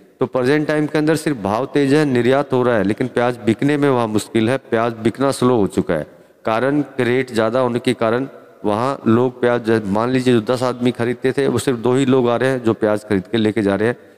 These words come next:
ये चीज़ जो है अपने लिए गलत है, क्योंकि वहाँ अगर माल फास्ट बिकेगा, फास्ट निकलेगा, तभी अपने यहाँ मंडियों में तेज़ी आने के चांसेस होते हैं, नहीं तो चांसेस नहीं होते। बाकी सोच आपकी है, आप जहाँ तक सोच सकते हैं आप सोचिए, मैं अपना विचार खाली आपको देता हूँ।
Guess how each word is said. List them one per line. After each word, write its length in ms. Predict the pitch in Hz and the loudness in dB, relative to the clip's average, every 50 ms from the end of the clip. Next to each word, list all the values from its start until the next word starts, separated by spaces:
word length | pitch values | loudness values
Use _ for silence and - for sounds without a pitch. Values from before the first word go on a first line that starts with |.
| - _ - - | -20 _ -2 0
ये 200 | 123 139 160 160 | 2 2 2 0
चीज़ 240 | - - 170 160 143 | 0 0 -2 0 2
जो 140 | 139 139 | 2 4
है 140 | 135 147 147 | 4 4 2
अपने 300 | 139 117 - - 135 139 | 0 -2 -2 0 0 2
लिए 160 | 135 135 131 | 2 2 2
गलत 300 | 117 120 120 123 123 - | 2 2 2 0 0 0
है, 100 | 139 135 | -2 0
क्योंकि 260 | 131 - 131 - - 131 | 0 0 0 0 2 2
वहाँ 300 | 117 101 95 101 123 139 | 2 2 0 0 0 -2
अगर 160 | 135 143 139 | -2 -2 -2
माल 240 | 135 131 131 131 127 | 0 0 0 -2 -2
फास्ट 380 | - - 131 127 127 - - | -4 -4 -4 -4 -4 -4 -4
बिकेगा, 440 | 123 120 117 - 131 123 104 87 - - - - - - - - - _ - | -4 -2 0 0 0 0 0 0 -2 -6 -12 -20 -20 -20 -20 -20 -18 _ -6
फास्ट 380 | 120 117 135 - - - - 127 | -4 -4 -4 -4 -8 -6 -2 0
निकलेगा, 560 | 117 120 117 - 135 139 135 110 101 80 - - - - - - - - | 0 0 0 0 0 2 2 2 0 -2 -4 -8 -16 -20 -20 -20 -10 -6
तभी 300 | - 104 98 117 147 147 | -4 -2 0 0 2 2
अपने 280 | 135 123 - - 123 127 | 2 2 0 0 0 0
यहाँ 120 | 127 123 | 0 0
मंडियों 340 | 117 113 113 110 113 120 117 | 0 -2 0 2 2 2 4
में 100 | 113 113 | 2 2
तेज़ी 300 | - 113 104 101 110 113 | 2 2 2 2 2 2
आने 200 | 107 101 104 107 | 2 2 0 0
के 80 | 107 107 | -2 -2
चांसेस 400 | - 101 95 95 92 107 101 92 | -2 -2 -4 -2 -2 0 2 2
होते 220 | 92 87 - 113 | 2 2 2 0
हैं, 140 | 117 120 120 | 0 0 0
नहीं 120 | 123 117 | 0 -2
तो 100 | 101 - | -2 -4
चांसेस 400 | 95 - 95 95 95 - 107 104 | -4 -4 -4 -4 -2 -2 0 2
नहीं 200 | 98 98 104 120 | 2 2 2 2
होते। 220 | 127 117 - 123 117 | 0 0 0 0 0
बाकी 240 | 107 104 - - 101 | 0 -2 -2 -2 -2
सोच 280 | - - 117 113 - | 0 0 -2 0 0
आपकी 340 | 117 117 117 - - 139 131 | -2 -2 -2 -2 0 2 2
है, 140 | 127 131 127 - - - - - - _ - | 2 0 -2 -6 -12 -20 -20 -20 -10 _ -4
आप 200 | 92 104 107 107 | -2 -2 -2 -2
जहाँ 160 | 110 107 107 | -2 -2 0
तक 120 | 104 117 | -2 -4
सोच 220 | 110 - - 113 - | -2 -2 -2 -2 -2
सकते 260 | - 110 - - 117 | -2 -4 -4 -2 -2
हैं 60 | 107 | -2
आप 100 | 101 95 | -2 -2
सोचिए, 380 | - - 113 104 - 127 127 120 | -2 -2 -2 0 2 2 2 2
मैं 160 | 110 117 123 | 2 0 -2
अपना 260 | 117 - - 117 117 | -2 -2 -2 -2 -2
विचार 320 | 107 98 92 - 110 120 113 | -2 -2 0 0 0 0 0
खाली 240 | - 117 113 113 | -2 -2 -2 0
आपको 280 | 120 113 107 - - 113 | 0 0 0 -2 -2 0
देता 260 | 107 110 104 - 117 | 0 0 0 0 -2
हूँ। 140 | 113 120 123 | -4 -4 -6